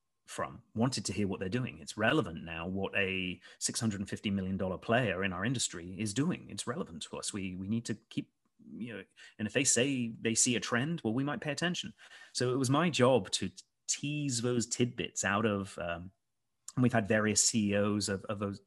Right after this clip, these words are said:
types of company. We've had Ron Alverstaeffer at Service Express, Stan Pilot from, uh, from Evernex. Uh, so we, you know, it was my job to tease the tidbits out,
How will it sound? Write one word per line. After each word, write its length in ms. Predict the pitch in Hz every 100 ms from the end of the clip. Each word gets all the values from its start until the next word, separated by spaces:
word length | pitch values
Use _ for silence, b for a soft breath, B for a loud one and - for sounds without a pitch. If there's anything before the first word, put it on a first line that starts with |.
| _
types 220 | - 113 -
of 60 |
company. 240 | 110 101 95
We've 100 | 90
had 200 | 90 92
Ron 180 | 104
Alverstaeffer 800 | 98 98 95 - 98 95 101 87
at 60 | 82 B B
Service 300 | - 110 101
Express, 560 | - - 104 104 - - B -
Stan 360 | - 101 104
Pilot 560 | 98 101 101 104 101 -
from, 400 | - 92 92 90
uh, 460 | 87 85 85 85 -
from 160 | -
Evernex. 640 | 90 107 107 104 - - - B B B B B
Uh, 380 | 90 87 82 - - - - - - - 117
so 240 | - 120
we, 140 | 110
you 220 | 117 120 131
know, 220 | 101 104 131 131
it 60 |
was 160 | 127 113
my 160 | 120
job 180 | 120 127
to 80 | -
tease 680 | 95 - 156 151 143 120 - b b b b b b _ _ -
the 120 | 117
tidbits 640 | - - 139 98 117 -
out, 300 | 113 87 -